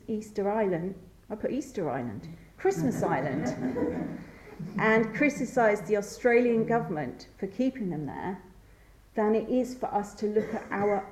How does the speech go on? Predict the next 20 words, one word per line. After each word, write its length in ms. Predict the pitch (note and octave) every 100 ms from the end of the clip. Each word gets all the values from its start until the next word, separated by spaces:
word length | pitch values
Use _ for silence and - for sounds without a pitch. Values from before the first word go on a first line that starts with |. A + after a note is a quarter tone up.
| -
own 380 | G3+ G#3+ A3 G#3+
communities, 1040 | G#3 G#3+ G#3+ G3 G3 - - - - - - - - - - - - -
our 300 | G3 G3 -
own 240 | G3+ A3
streets, 800 | G#3+ - G#3+ F3 - - - - - - - - - - - - - - - - - - -
our 300 | G3+ F#3+ -
own 480 | G#3 G#3 G#3 G#3 G#3 - - - -
congregations, 1040 | - G#3 G3 G3 G3 G3 - F#3+ F#3+ F#3+ -
communities, 1120 | - G3 G3+ F#3+ F#3+ G#3 G3 F#3 F3+ - - - - - - - -
um, 420 | F3+ F3 E3+ F3 E3+ - - - -
the 80 | -
parents, 680 | F#3+ - A#3 G#3 G#3 G3+ -
the 260 | - G3 -
other 160 | F#3
parents 480 | F#3+ - G#3 G#3+ -
of 140 | G#3 -
kids 340 | - G3+ -
at 120 | -
our 160 | F#3 F#3+
school. 680 | - - G3+ G3 F#3+ F#3+